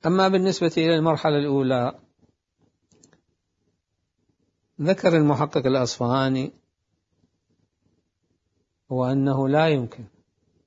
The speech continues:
أن يحكم الشرع بخلاف ما حكم به العاقل في موارد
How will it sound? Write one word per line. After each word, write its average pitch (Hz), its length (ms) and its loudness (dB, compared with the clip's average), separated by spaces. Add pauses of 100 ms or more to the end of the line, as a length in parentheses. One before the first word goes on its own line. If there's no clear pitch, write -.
(920)
أن 113 140 -6
يحكم 117 400 -6
الشرع 127 580 -4 (220)
بخلاف 127 680 -4
ما 139 360 -6
حكم 104 480 -12
به 113 180 -10
العاقل 107 520 -14 (3500)
في 139 220 -6
موارد 143 680 0